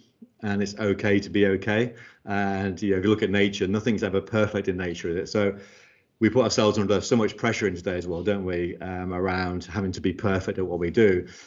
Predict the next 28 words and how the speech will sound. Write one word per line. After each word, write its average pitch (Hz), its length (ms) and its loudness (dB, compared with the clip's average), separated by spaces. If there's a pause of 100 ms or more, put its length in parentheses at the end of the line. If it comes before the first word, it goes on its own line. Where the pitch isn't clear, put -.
(140)
um, 98 340 -2
yeah, 139 100 2
which 107 220 4
is 120 40 -2
good - 180 2
to 110 80 -2
strive 139 380 0
for, - 260 -12
towards, 85 420 -2
but, 107 360 0
but 113 120 2
it's 104 100 -2
okay 113 400 4
to 104 140 0
be 95 200 2
who 101 100 2
you 98 260 4
are, 117 340 2
and 95 240 -4
it's 98 160 -6
okay 98 300 0
to 92 180 -6
value 98 340 2
who 92 60 2
you 92 60 0
are, 87 160 -4
and, 95 100 -6
and 98 240 -2